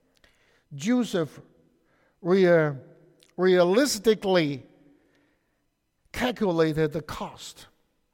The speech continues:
He did not just refuse to do a thing because it is wrong, although that should have been reason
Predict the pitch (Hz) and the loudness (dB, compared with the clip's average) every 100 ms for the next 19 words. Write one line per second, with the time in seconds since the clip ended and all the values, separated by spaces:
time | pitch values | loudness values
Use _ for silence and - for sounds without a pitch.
0 | _ _ _ _ _ _ _ _ _ - | _ _ _ _ _ _ _ _ _ -2
1 | 240 233 254 254 285 220 269 208 254 240 | 0 2 0 2 2 2 0 0 0 0
2 | 240 269 285 269 208 254 196 247 247 233 | -2 -2 -2 -2 -4 -6 -2 4 4 4
3 | - 285 294 294 247 208 170 190 156 220 | 0 2 4 4 2 0 -4 -8 -4 -4
4 | 185 202 185 175 196 285 285 143 110 _ | -4 -8 -8 -8 -6 -2 -2 -4 -12 _
5 | _ _ _ _ _ _ - 180 170 196 | _ _ _ _ _ _ -4 -2 0 -2
6 | 180 165 160 151 - - - 311 285 147 | 0 0 0 -4 -20 -18 -6 0 2 0
7 | - _ - 170 165 147 156 160 - 151 | -4 _ -6 0 2 0 -6 -8 -14 -6
8 | 156 170 143 143 | -4 -2 -4 -10